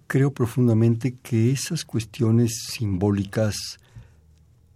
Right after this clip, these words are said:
por razones, si tú quieres, las que sean políticas, económicas, se tratan de imponer. Y eso nunca funciona.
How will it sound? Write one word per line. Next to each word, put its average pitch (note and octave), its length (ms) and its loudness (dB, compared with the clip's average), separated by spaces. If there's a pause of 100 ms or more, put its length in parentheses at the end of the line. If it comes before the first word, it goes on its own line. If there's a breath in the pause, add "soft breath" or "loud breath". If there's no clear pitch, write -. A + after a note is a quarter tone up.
(520)
por C3 200 4
razones, E3+ 680 0
si A#2+ 100 -6
tú B2 180 -6
quieres, A#2 440 0
las F#2 180 -8
que - 120 -6
sean F#2+ 260 -2
políticas, E2 720 -8
económicas, F2+ 600 -10
se - 220 -8
tratan A#2 440 -2
de F#2 100 -6
imponer. E2 440 -10 (1200 soft breath)
Y B2+ 120 0
eso A#2 160 0
nunca A2+ 220 0
funciona. F2 440 -10